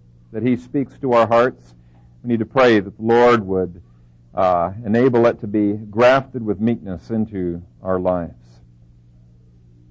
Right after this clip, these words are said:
"Let him who is taught the word share in all good things with him who teaches. Do not be deceived. God is not mocked.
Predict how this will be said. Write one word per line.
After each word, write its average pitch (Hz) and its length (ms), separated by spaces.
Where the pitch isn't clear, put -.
"Let 113 220
him 180 420
who 156 240
is 120 140
taught 175 440
the 127 100
word 156 680
share 170 540
in 139 220
all 151 340
good 147 360
things 110 500
with 117 200
him 139 220
who 135 140
teaches. 123 500
Do 147 180
not 175 260
be 147 120
deceived. 120 680
God 139 300
is 139 200
not 143 300
mocked. 107 360